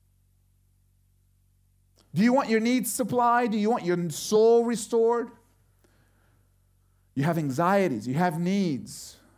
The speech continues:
The first concern, according to Jesus, is, should be seeking God's kingdom and doing what is right in the sight of God. That's powerful. Now, does it surprise you that it could be that simple?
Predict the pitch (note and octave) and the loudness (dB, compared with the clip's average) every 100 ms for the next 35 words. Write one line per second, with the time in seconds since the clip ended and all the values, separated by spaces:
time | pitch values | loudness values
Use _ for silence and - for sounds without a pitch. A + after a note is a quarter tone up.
0 | _ A#2+ A#2 - G#3 G#3 G#3 F#3+ - G#3 | _ -12 -10 -2 -2 -2 -4 -8 -6 -4
1 | G3 E3 G#2+ A2 D3 - - - E3 D3+ | -2 -4 -8 -14 -20 -20 -16 -8 -6 -4
2 | C#3+ C3+ D#3+ C#3+ B2 A#2+ C3 C3 - - | -6 -4 -6 -6 -8 -8 -10 -12 -20 -20
3 | - D#3 C#3+ D3 - G3+ G3+ G3+ G#3 F3+ | -8 -8 -6 -10 -8 -8 -8 -8 -8 -4
4 | E3+ E3+ - - G#3 F#3+ F#3 - - - | -4 -4 -8 -10 -8 -6 -8 -12 -12 -6
5 | D#3+ C#3 B2 A3 A#3+ B3 B3 A#3+ E3+ D#3+ | -4 -4 -4 -2 -2 -2 -2 -4 0 0
6 | D3+ C3 C#3 F#3 G#3+ G#3 G3+ - - C#3 | 0 -4 -4 -2 0 -2 -8 -16 -12 -10
7 | C3 - E3+ F3+ F3 - _ _ - C#3+ | -10 -8 -6 -4 -6 -10 _ _ -20 -14
8 | D#3 D3 - - _ _ _ _ _ _ | -10 -10 -12 -20 _ _ _ _ _ _
9 | _ _ _ _ _ _ _ _ _ _ | _ _ _ _ _ _ _ _ _ _
10 | _ _ - E3 - G#3 G#3 G3+ - - | _ _ -14 -12 -6 -4 -4 -6 -12 -20
11 | _ _ _ _ _ _ G#3 G3 C#4+ D4+ | _ _ _ _ _ _ 0 2 2 0
12 | C#4+ A3 B3 A#3+ C#4+ D4+ B3+ A#3 B3+ G3 | -2 0 4 4 4 4 4 4 0 0
13 | A#3+ A3+ A#3 - A3+ C#4 D#4+ - | 2 0 0 -4 -2 -2 -4 -8